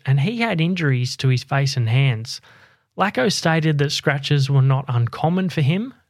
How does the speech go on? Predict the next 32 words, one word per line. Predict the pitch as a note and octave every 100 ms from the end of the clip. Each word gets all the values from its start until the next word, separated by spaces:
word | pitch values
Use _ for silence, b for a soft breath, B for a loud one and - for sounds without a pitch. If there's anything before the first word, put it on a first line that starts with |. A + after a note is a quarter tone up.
| _
and | C#3+ C3+
he | D3+ F3
had | D#3+ A3
been | G3 F#3 E3
questioned | - E3 - D#3
in | D3+ C#3
the | A#2+
past | - F3+ C#3+ B2+ - - -
about | C#3 D3 C#3+
a | D3 B2+
long | B2+ C#3+ F#3+ G3
strand | - E3 D#3 C#3
of | C3
hair | - G3+ G3 B2+ C#3 B B B B
found | - F3 F#3
at | E3+
Missus | F3 E3+ F#3
Rainey's | E3 D#3+ D#3 C#3+
gravesite | - D3+ D#3 F3 - C3 A#2+ C3+
that | - -
police | - F#3 F#3+ -
alleged | D3 C3+ C3+ C3+ E3
was | C#3 A#2+
his. | - E3 A#2 - - b b b b b b _ _
Police | G3+ G3+ -
also | G#3 B3+ E3 C3
alleged, | A#2+ A#2 D3 F3+
I | D3+
read | C3 B2
in | B2
an | A#2+
article, | A#2 A#2+ C#3 E3+ F#3+